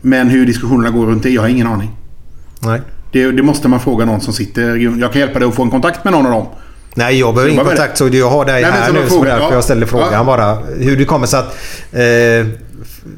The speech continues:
Speaker 2: om jag äter mig tjock, säger vi.
Speaker 1: Mm.
Speaker 2: Ja, jag får kärlkramp och
Speaker 1: Mm.
Speaker 2: jag får det ena med det andra. Då får jag
Speaker 1: Mm.
Speaker 2: hjälp mot den biten. Här är det, jag har fått ett problem. Jag opererar
Speaker 1: Ja.
Speaker 2: mig hos, eh, våran kommun.
Speaker 1: Mm.
Speaker 2: Eh, jag fick en biverkning av det,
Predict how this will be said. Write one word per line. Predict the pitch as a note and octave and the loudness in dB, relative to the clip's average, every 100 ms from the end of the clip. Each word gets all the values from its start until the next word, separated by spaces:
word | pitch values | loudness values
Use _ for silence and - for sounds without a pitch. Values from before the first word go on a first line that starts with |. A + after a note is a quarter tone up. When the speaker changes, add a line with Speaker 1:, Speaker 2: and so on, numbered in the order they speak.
| - - - - | -20 -20 -20 -6
Speaker 2:
om | C#3+ | -2
jag | C3 C#3+ | 2 2
äter | A2 G#2 | -2 -2
mig | B2 B2 A#2+ B2 B2+ - - | -2 2 2 0 -2 -8 -8
tjock, | - C3+ - | -4 -4 -2
säger | - G#2 F#2+ | 0 2 2
vi. | A#2 | 2
Speaker 1:
Mm. | A#2 C3+ - - | 0 -2 -8 -8
Speaker 2:
Ja, | A2+ B2 | -6 -2
jag | A#2 | -2
får | G#2+ A2 | -2 -4
kärlkramp | - A#2 G2 G2+ F2+ F2 | 0 0 0 -2 -4 -4
och | B2 | 0
Speaker 1:
Mm. | A2+ | 2
Speaker 2:
jag | G#2+ - | 0 -2
får | G#2+ | -2
det | G#2+ | 0
ena | A#2 G2+ | 0 0
med | F#2+ | -2
det | G#2+ | 0
andra. | A2 F2+ G#2 | 0 -2 -6
Då | |
får | A2 | 0
jag | B2+ | 2
Speaker 1:
Mm. | A#2+ G#2 | 2 0
Speaker 2:
hjälp | G2 | -4
mot | G#2+ | -4
den | G#2+ G2 | -2 -2
biten. | G#2 - G#2 F#2+ - - - - | -4 -6 -10 -6 -2 -2 -2 -2
Här | A#2+ A#2 | 0 2
är | C3+ | 2
det, | A#2+ A#2 A#2 | 2 2 2
jag | A2+ | 2
har | A2 | 0
fått | G#2+ | -4
ett | G#2+ | -4
problem. | G#2+ G#2+ G#2+ A#2+ B2 | -4 0 2 2 2
Jag | A#2 A2+ A#2 | 2 2 0
opererar | A#2+ A#2+ G#2+ | 0 0 2
Speaker 1:
Ja. | |
Speaker 2:
mig | G#2+ | 2
hos, | G#2+ G#2+ - - | 0 0 -6 -12
eh, | C#3+ A#2+ A2+ | -14 -14 -12
våran | A2+ A2 G#2+ G#2 | -4 -2 -2 -2
kommun. | A2 G2+ B2 A#2+ - | 0 0 -2 -6 -6
Speaker 1:
Mm. | B2+ A#2 D3 - - | -2 0 -2 -8 -4
Speaker 2:
Eh, | A2 G#2 G#2 G#2 - - - - | 0 2 0 -4 -10 -18 -18 -8
jag | G#2 | -4
fick | A#2 | -2
en | A#2+ | 2
biverkning | B2 G2 F#2+ A#2 | 2 0 -2 -2
av | G#2+ | 0
det, | G#2 G#2 | 0 0